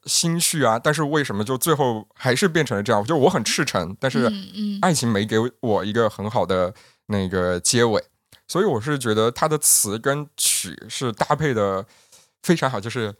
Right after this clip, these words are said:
Speaker 1: 用一个 <laughs> 说烂的词，相得益彰。
Speaker 2: <laughs> 是。
Speaker 1: 啊，然后那既然，嗯，必然有一点小编曲的那个小天赋在身上，那就他的编曲上其实用了很多，呃，小号长笛，这两个就是我，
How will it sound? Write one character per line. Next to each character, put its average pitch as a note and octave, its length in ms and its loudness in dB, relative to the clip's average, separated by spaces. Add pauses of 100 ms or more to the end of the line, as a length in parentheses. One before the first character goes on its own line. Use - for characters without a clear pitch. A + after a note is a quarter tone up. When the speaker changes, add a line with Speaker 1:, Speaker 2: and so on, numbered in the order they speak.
(140)
Speaker 1:
用 C#3+ 180 2
一 B2 60 0
个 A#2 480 4
<laughs> B2+ 80 -6
说 B2+ 200 2
烂 D3 180 2
的 A#2 80 0
词， - 160 -4
相 F#3+ 280 -2
得 D3+ 160 0
益 C3 200 0
彰。 - 180 0 (280)
Speaker 2:
<laughs> D4 360 4
是。 A#3 280 4 (340)
Speaker 1:
啊， G2 180 4 (400)
然 A2 140 0
后 B2 400 4
那 C3+ 220 2
既 A#2+ 280 -4
然， A2 260 2 (120)
嗯， G#2+ 280 -6 (120)
必 D#3 140 -2
然 A2+ 180 2
有 A#2+ 160 2
一 C3+ 40 0
点 C3 220 -4
小 - 160 -2
编 G3+ 220 -2
曲 - 180 -6
的 G#2+ 120 -2
那 A#2+ 100 0
个 A#2 80 -2
小 F2+ 120 0
天 F3+ 240 -2
赋 F#3+ 140 -6
在 B2+ 140 0
身 A2+ 160 -8
上， G#2+ 100 -4
那 A#2+ 100 -2
就 A#2+ 80 -2 (220)
他 - 80 0
的 G#3 80 4
编 G#3 220 0
曲 D3 120 -4
上 A2 140 2
其 A2 80 -6
实 A2 140 -2
用 A#2+ 200 4
了 G#2 80 4
很 F2 220 -4
多， G2 300 2 (380)
呃， F#2 340 -2
小 - 260 2
号 A2+ 220 2
长 F#2+ 280 -4
笛， F#2 140 -4
这 D#3+ 160 0
两 A2 180 -2
个 G#2+ 220 4
就 G#2+ 100 -4
是 A#2 120 -2
我， F#2+ 420 -2